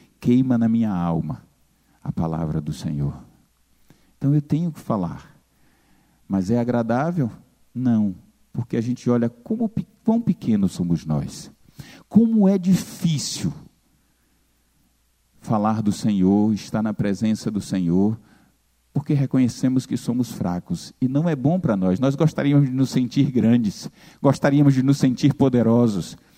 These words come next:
mas quando a gente olha para o Senhor, a gente vê, "O que é que eu tô fazendo aqui?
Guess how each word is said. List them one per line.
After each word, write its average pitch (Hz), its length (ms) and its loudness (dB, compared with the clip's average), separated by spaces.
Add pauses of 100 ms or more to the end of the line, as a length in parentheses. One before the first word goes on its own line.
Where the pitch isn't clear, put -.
(360)
mas - 120 -8
quando 131 180 0
a 131 40 2
gente 135 340 0
olha 135 240 2
para 135 120 0
o 135 60 4
Senhor, 107 500 2 (720)
a 120 60 -12
gente 113 220 -4
vê, 101 260 -2 (760)
"O - 60 -20
que 147 80 -4
é 147 60 -2
que 147 120 -8
eu 135 60 2
tô 123 160 -4
fazendo 90 580 -4
aqui? 76 360 -6